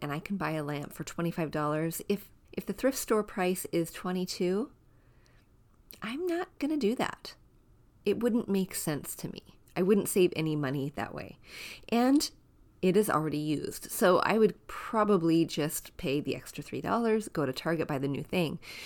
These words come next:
But if you know what your comparables are, you will know if you will be overspending or saving money.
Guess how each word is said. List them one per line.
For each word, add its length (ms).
But 120
if 100
you 240
know 180
what 140
your 120
comparables 680
are, 300
you 240
will 140
know 500
if 220
you 180
will 80
be 400
overspending 720
or 400
saving 420
money. 360